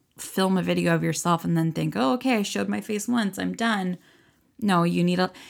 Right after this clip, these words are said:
you need a larger <laughs> sample set of data. <laughs> So try something for a couple weeks and then see how it's doing. We have all those beautiful analytics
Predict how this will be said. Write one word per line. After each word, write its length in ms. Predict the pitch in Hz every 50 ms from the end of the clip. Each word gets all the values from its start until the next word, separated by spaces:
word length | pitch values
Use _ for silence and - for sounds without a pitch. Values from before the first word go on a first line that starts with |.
| - - _ _
you 120 | - 151 151
need 160 | 160 160 170
a 60 | 180
larger 460 | 202 220 226 240 247 247 285 302 302
<laughs> 140 | 285 - -
sample 320 | 277 269 285 262 - 294
set 260 | 262 254 - 285 277 330
of 160 | 320 - -
data. 480 | - 254 254 247 240 262 262 262 262 285 277 - - - -
<laughs> 440 | 302 294 294 - 302 294 - - - - - - - - - -
So 460 | 233 - - 247 220 214 214 - - -
try 400 | - - - - 254 262 277 311
something 520 | 320 311 - 311 294 262 277 277 247 220 208
for 160 | - - 202
a 60 | 190
couple 320 | 190 - 220 208 - 196 185
weeks 440 | 175 165 - - - - - - - _
and 180 | - 214 214 220
then 140 | 220 214 208
see 440 | 208 - - - - 254 262 269 285
how 280 | 220 226 226 214 208
it's 200 | 214 214 - -
doing. 480 | - 233 262 262 247 - 156 - 262 - - - _ _ _ _
We 120 | - - 196
have 220 | 202 220 233 220
all 80 | 233 226
those 200 | 226 226 214 180
beautiful 380 | 170 180 185 196 208 - 233 -
analytics 680 | - 220 220 202 196 214 220 190 185 196 - - -